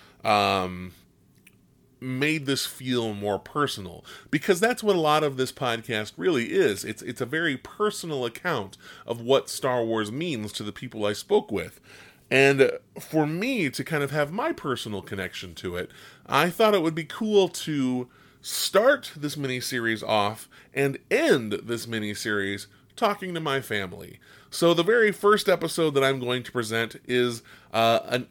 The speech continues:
a discussion with my older brother, Rick, uh, and we will be talking about Rogue One. Um,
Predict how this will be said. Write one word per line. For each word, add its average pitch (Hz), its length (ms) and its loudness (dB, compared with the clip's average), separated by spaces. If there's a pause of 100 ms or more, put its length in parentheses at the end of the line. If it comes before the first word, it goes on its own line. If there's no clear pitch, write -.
a 110 340 4
discussion 214 640 0
with 165 180 -2
my 131 180 -2
older 175 300 2
brother, 127 380 4
Rick, 120 360 2 (320)
uh, 107 400 2 (100)
and 139 220 -8
we 208 100 -2
will 247 160 -2
be 196 140 -4
talking 156 420 -4
about 143 340 2
Rogue 147 340 4
One. 147 500 0 (320)
Um, 113 440 0